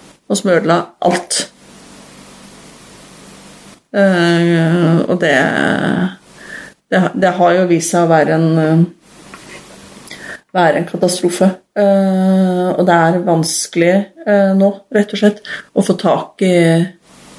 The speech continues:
ordentlig kompost, eh, som ikke inneholder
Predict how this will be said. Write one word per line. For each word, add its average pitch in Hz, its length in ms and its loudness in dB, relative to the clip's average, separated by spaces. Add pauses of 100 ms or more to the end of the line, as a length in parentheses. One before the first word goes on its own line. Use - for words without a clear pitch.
(280)
ordentlig 185 480 0
kompost, 202 540 -2 (1500)
eh, 180 280 0
som 190 200 0
ikke 175 320 -2
inneholder 160 680 0